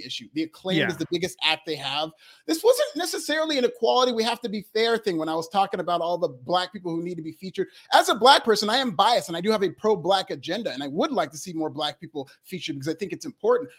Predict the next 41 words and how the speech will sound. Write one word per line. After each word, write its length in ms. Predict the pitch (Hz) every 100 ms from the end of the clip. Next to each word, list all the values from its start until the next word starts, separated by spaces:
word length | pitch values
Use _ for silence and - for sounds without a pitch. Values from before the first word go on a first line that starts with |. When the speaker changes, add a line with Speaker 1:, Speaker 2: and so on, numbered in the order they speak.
| _
Speaker 1:
At 100 | 196
the 60 | 196
same 180 | 247 240
time, 200 | 254 170
Black 200 | 233 -
people 200 | 233 208
are 80 |
cooler. 600 | 196 - 277 285 247 143 - _ -
Cool 380 | - 320 320
comes 340 | 320 277 285 254
from 160 | 262
Black 300 | 214 247 269
people. 320 | 240 202 151 - - -
The 80 | 208
culture 420 | - 294 320 320
will 200 | 254 240
lead 280 | 262 294 196
you. 80 |
That's 200 | 185 254
why 280 | 254 262 262
the 140 | 226 226
Acclaim 440 | - 247 262 269
got 220 | 233 247
so 200 | - 233
hot. 340 | 196 247 214 - _ _
When 120 | 185
you 140 | 226 214
have 200 | 240 262
a 60 |
cool 240 | - 269 254
Black 300 | 226 220 226
person 260 | 214 214
on 140 | 196 202
your 80 |
T 180 | 190 214
V, 100 | 196
you're 140 | 190 165
gonna 180 | 175
get 220 | 165 170 131
younger 300 | 151 180 196
people. 400 | 202 202 202